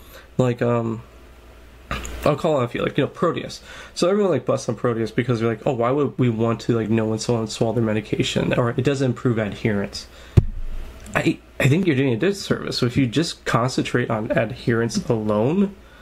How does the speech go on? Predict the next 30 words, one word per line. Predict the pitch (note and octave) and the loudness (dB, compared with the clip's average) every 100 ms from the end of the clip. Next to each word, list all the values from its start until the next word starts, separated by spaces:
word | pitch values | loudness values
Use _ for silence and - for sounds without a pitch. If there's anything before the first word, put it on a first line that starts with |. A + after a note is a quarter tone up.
| - - - - - | -20 -20 -20 -14 2
there's | C3+ C#3+ | 4 6
a | D3 | 4
reason | A#2 C3 D#3+ D#3 | 4 2 2 2
why | C3+ | 4
almost | B2+ B2 | 2 2
all | B2 | 0
the | A#2 | 0
clinical | B2 A#2+ A#2 | 0 0 -2
studies | - A#2 A2 - | 0 0 0 -2
are, | A#2 | -2
like, | G#2+ G2+ | -2 -2
failing. | - A#2 G#2 A#2 A#2 B2 - - | -2 0 0 -2 -2 -6 -6 0
It, | A#2 A2+ - | 2 2 2
it's | B2 - | 0 2
not, | C3 A#2+ - | 2 2 0
like, | A#2+ | 0
the | A2+ | 0
adherence. | G#2+ A#2 A#2+ - | 0 0 0 2
They're | B2 | 2
not | C#3+ | 2
meeting | B2 A2 | 0 0
clinical | B2+ A#2 A#2 | -2 0 0
end, | A2 - | 0 0
endpoints. | B2 G#2 - - - | -2 0 -2 -2 0
Like | B2 A2 | 0 2
the | |
Medisafe | B2 C3+ C3 B2 - | 2 2 0 -2 0
B | A#2+ | 0
P | G#2 A#2+ | 2 0
trial. | - - - | 0 -2 -2